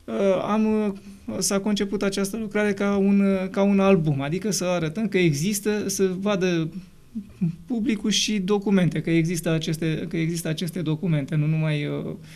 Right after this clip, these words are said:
imagini, ă, ă, fotografii, sunt și documente reale, că așa dacă ar fi fost să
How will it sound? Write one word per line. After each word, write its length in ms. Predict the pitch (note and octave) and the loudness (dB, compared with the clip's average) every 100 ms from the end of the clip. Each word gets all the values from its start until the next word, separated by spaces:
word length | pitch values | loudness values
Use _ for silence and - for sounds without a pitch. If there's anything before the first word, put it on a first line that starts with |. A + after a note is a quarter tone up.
| - - - - | -20 -20 -18 -4
imagini, 800 | F3 D3+ E3+ E3+ D#3+ E3 D#3 | 2 4 4 2 2 2 2
ă, 60 | D#3 | 2
ă, 320 | D#3 D3 C#3+ D3 D#3 - - - - - - - D#3+ D#3 | 0 -2 -4 -8 -12 -18 -20 -20 -20 -20 -18 -10 -8 -8
fotografii, 880 | - E3 D3+ D3+ D3+ C#3+ B3+ C#4 B3+ - - - - | -6 -4 -2 -2 -2 -4 -2 -2 -4 -12 -18 -20 -10
sunt 240 | - D4+ | -4 -2
și 260 | - C4 B3 B3+ - | 0 -2 -4 -10 -6
documente 760 | F#3+ G3+ G3 A3+ G#3 G#3+ G#3 G3 | -2 0 0 0 2 2 0 0
reale, 420 | G3+ G3+ E3+ C#3+ | 2 4 2 0
că 100 | E3+ | -2
așa 200 | E3+ G#3+ | -2 0
dacă 400 | G3 G3 F#3+ F3+ | -2 0 0 2
ar 120 | F#3 | 0
fi 100 | E3+ | 0
fost 260 | G3 G3+ F#3+ | 0 2 2
să 340 | G3 F#3 F3+ | 2 2 -2